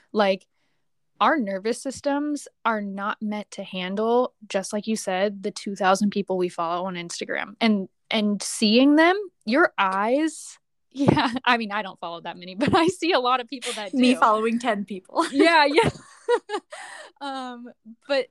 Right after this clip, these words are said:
Speaker 1: that's actually one reason why I feel like you and I both are really strict about who we follow. And
Speaker 2: Mm-hmm.
Speaker 1: it's nothing personal. It's literally, well,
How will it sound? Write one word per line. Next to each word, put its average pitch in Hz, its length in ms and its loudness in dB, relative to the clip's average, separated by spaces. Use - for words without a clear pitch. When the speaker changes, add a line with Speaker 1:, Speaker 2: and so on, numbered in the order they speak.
Speaker 1:
that's 233 300 -2
actually 330 400 -4
one 269 260 -10
reason 233 480 -12
why 208 180 -4
I 214 60 -4
feel 247 180 -8
like 226 160 -8
you 220 180 -8
and 220 100 -8
I 214 180 -6
both 208 360 -6
are 202 180 -6
really 214 500 -4
strict - 380 -4
about 190 340 -8
who 185 80 -6
we 208 140 -6
follow. 208 480 2
And 226 240 -2
Speaker 2:
Mm-hmm. - 0 -
Speaker 1:
it's 220 180 0
nothing 226 520 2
personal. 254 640 0
It's 269 180 0
literally, 277 580 2
well, 202 280 -4